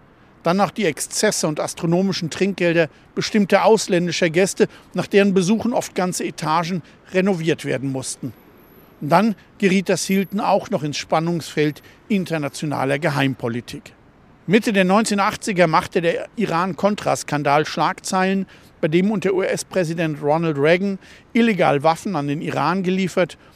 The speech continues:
und die Einnahmen an die Contra-Rebellen in Nicaragua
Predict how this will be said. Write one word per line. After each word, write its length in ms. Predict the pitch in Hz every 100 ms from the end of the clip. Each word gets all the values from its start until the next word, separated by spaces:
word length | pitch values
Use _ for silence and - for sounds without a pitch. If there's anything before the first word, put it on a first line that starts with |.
| _ -
und 160 | 185
die 100 | 247
Einnahmen 600 | - 202 208 185 170 180
an 100 | 180
die 80 | 156
Contra-Rebellen 1040 | - 190 190 - 165 156 139 147 165 170 - - -
in 120 | 190
Nicaragua 880 | 190 - 185 143 135 156 156 156 160